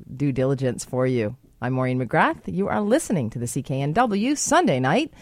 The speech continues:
Sex Show. I mentioned that, uh, with the first week of spring comes National Orgasm Week, or did I?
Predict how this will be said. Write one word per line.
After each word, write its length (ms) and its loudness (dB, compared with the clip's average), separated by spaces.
Sex 460 2
Show. 400 2
I 120 2
mentioned 520 4
that, 360 2
uh, 200 2
with 120 -4
the 60 -4
first 320 0
week 160 0
of 100 -6
spring 560 0
comes 360 0
National 400 -2
Orgasm 640 -4
Week, 220 -4
or 80 0
did 160 0
I? 240 -2